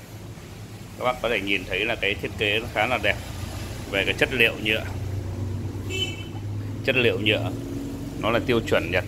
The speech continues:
cho nên là cái nhựa nó trông là rất là sắc bén, chắc chắn. Đây. Đây nhá, các cái đường gân nhựa đúc rất là đẹp luôn. Đây. Nhựa, chất nhựa rất là đẹp. Đúng là cái gì nó là tiêu chuẩn Nhật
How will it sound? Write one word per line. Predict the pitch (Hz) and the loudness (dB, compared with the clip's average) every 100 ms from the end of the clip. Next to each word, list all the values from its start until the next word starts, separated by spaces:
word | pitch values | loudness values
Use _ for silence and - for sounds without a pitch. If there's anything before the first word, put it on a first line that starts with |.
| - | -2
cho | |
nên | 104 104 98 | 0 0 0
là | 92 90 | -2 -4
cái | 95 98 | -4 -2
nhựa | 107 95 | -2 -2
nó | 82 82 | -6 -6
trông | 110 101 | -4 -4
là | 92 87 | -6 -4
rất | 139 92 | -4 -4
là | 95 | -6
sắc | - 127 - | 0 0 2
bén, | 98 95 113 123 - - | 2 2 -2 -8 -16 -10
chắc | 123 - - | -10 -10 -4
chắn. | 104 95 127 - - - - - - - - - - | -2 -2 -6 -12 -18 -18 -18 -20 -18 -18 -18 -18 -16
Đây. | 101 92 - - - - - - - - - | -16 -16 -18 -20 -20 -20 -20 -18 -18 -16 -4
Đây | 98 | -2
nhá, | 104 - - | -2 -4 -4
các | 110 | -2
cái | 107 | 2
đường | 101 87 | 2 2
gân | 87 98 98 | 0 0 2
nhựa | 98 - | 0 0
đúc | 107 113 | -4 -4
rất | 147 | -6
là | 131 | 0
đẹp | 98 - 101 | 2 2 0
luôn. | 101 104 - - - - - - - | -4 -4 -12 -18 -16 -14 -14 -14 -14
Đây. | - - - - - - - - | -12 -12 -14 -16 -16 -14 -14 -10
Nhựa, | 90 90 - - - | -4 -4 -4 -12 -4
chất | 120 - | -2 2
nhựa | 101 - 87 | 4 4 0
rất | 90 123 | -4 -2
là | 90 | -2
đẹp. | 85 - - - - - - - - - | -2 -4 -10 -8 -8 -8 -10 -12 -12 -6
Đúng | 92 113 | -4 2
là | 117 92 85 | 4 4 4
cái | 90 | 2
gì | 101 92 85 | 2 2 2
nó | 82 | 0
là | 98 | -2
tiêu | 90 98 | -2 -2
chuẩn | 95 87 80 | 0 0 2
Nhật | 87 | 2